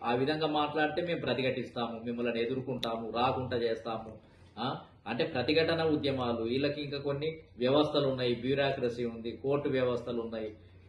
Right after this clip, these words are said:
పార్లమెంట్లు ఉన్నాయి. వీటి ద్వారా ఎదుర్కొంటున్నారు, రాకుంటే ఎదుర్కొంటున్నారు. ఇదేమి పద్ధతి ఇది? కాబట్టి ఈ దీన్ని మేము ఖచ్చితంగా మరి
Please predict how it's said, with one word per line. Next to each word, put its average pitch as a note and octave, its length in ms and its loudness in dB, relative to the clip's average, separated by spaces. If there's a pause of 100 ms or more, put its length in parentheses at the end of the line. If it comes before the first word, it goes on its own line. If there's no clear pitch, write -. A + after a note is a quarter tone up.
పార్లమెంట్లు C3+ 640 2
ఉన్నాయి. A#2 380 -2 (260)
వీటి D3 220 4
ద్వారా E3 240 6
ఎదుర్కొంటున్నారు, F3 760 2
రాకుంటే D#3+ 500 2
ఎదుర్కొంటున్నారు. A#2+ 720 -2
ఇదేమి E3 720 -4
పద్ధతి D3+ 360 -2
ఇది? C#3+ 240 -8 (320)
కాబట్టి C3 680 0 (200)
ఈ A2 120 -6
దీన్ని A#2 280 0
మేము A2 260 -4
ఖచ్చితంగా C3+ 800 -4 (120)
మరి G#2 400 -2